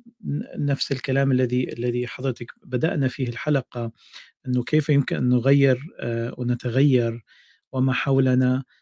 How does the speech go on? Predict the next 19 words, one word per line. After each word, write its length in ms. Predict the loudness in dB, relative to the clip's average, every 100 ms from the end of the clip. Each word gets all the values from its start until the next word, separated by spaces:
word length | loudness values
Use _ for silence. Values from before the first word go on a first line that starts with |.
| _ _ -6
آه، 440 | -4 -2 -2 -4 -8 -14 -14 -14 _
من 300 | -4 0 0
حالة 360 | 0 2 2 2 0
الانقسام 640 | -4 -4 -6 -2 0 2
والتشرذم 840 | 0 -2 -4 -2 -2 -2 -2 -2 -4 -6
والتقاتل 1600 | -4 -2 -2 -4 -8 -10 _ _ -18 -12 -12 -6 -2 -2 -2 -2
التي 340 | -2 -2 -4 -6
حولنا 420 | -2 -2 0 -2
في 120 | -4
العالم 360 | -6 -2 0 0
العربي. 640 | -2 -2 -2 -2 -2 -4 -10 -20 -20 _ _ -6
آه، 220 | -4 -2
أريد 400 | 0 2 2 0 -4
أيضًا 260 | -2 0 0
أن 280 | 0 -2 -4
أضيف، 540 | -2 -2 -2 -6 -18 -8
آه، 220 | -4 -2
لها 500 | -2 -2 -2 -2 -4 _ _ _ _ _ -4
أنه، 640 | 0 2 2 2 2 0